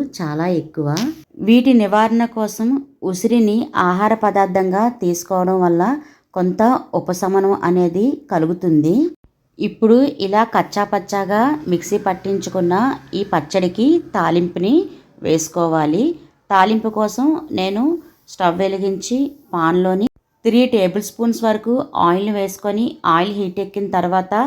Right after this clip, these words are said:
పావు టేబుల్ స్పూన్ ఆవాలు, పావు టేబుల్ స్పూన్ మినపప్పు వేసుకొని లైట్గా ఫ్రై చేసుకోవాలి. ఇవి కొద్దిగా ఫ్రై అయిన తర్వాత రెండు రెబ్బల కరివేపాకును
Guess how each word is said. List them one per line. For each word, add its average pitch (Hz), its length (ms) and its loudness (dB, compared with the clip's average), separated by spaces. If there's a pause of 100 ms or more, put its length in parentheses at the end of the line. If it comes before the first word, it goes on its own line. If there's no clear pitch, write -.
(520)
పావు 196 260 4
టేబుల్ 196 300 -2
స్పూన్ 240 280 -2 (440)
ఆవాలు, 180 400 2 (200)
పావు 190 300 0
టేబుల్ 175 300 -2
స్పూన్ 214 340 -6
మినపప్పు 180 560 -2 (100)
వేసుకొని 180 540 -2 (520)
లైట్గా 175 440 0
ఫ్రై 165 160 0 (160)
చేసుకోవాలి. 156 720 -2 (540)
ఇవి 247 200 2
కొద్దిగా 226 380 2 (260)
ఫ్రై 196 160 -2 (140)
అయిన 196 240 -4
తర్వాత 175 400 -2 (640)
రెండు 208 260 0
రెబ్బల 196 260 0 (120)
కరివేపాకును 185 640 -2